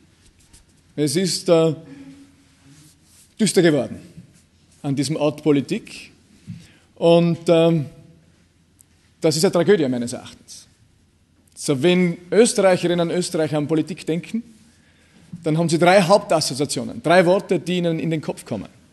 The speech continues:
Erstens Korruption, zweitens Stillstand und drittens Lügen.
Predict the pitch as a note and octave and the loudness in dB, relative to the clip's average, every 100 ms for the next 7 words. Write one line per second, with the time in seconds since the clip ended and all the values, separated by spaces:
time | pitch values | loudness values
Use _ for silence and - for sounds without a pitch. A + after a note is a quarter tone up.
0 | _ D3+ D#3+ - G#3 - - - _ _ | _ -4 -4 -4 -6 -8 -16 -20 _ _
1 | _ _ _ _ _ _ _ _ E3+ D#3 | _ _ _ _ _ _ _ _ 0 0
2 | - D3+ F3 A#3+ - - _ _ _ _ | 0 -2 -2 -6 -14 -20 _ _ _ _
3 | _ _ _ _ _ _ - E3 E3+ - | _ _ _ _ _ _ 0 0 0 -4
4 | F3 - - - _ _ _ _ _ - | -6 -6 -10 -14 _ _ _ _ _ -10
5 | - F#3+ F3 - E3+ A#3 - - - _ | -4 -2 -2 -2 -4 -6 -12 -20 -20 _
6 | _ _ _ _ D#3+ D3+ G#3+ E3+ F3 A3 | _ _ _ _ -4 -2 -2 0 2 2
7 | E3 - - | 2 -4 -12